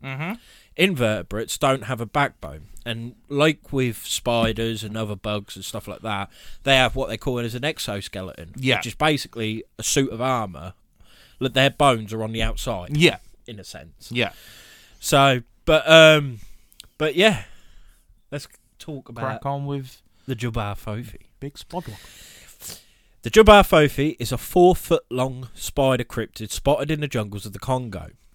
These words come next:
Speaker 1: Four fucking foot?
Speaker 2: Four foot.
Speaker 1: Are you having a laugh?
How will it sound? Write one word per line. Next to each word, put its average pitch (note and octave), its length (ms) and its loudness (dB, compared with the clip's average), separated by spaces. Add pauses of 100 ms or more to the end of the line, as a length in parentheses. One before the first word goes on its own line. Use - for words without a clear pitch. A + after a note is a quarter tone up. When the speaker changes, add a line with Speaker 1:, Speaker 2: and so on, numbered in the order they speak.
(220)
Speaker 1:
Four E3+ 420 0
fucking G3+ 600 0
foot? - 680 0
Speaker 2:
Four A2 220 -14
foot. - 260 -20 (260)
Speaker 1:
Are D3 200 2
you F3 280 8
having G#3 280 4
a A3+ 120 4
laugh? G#3 480 4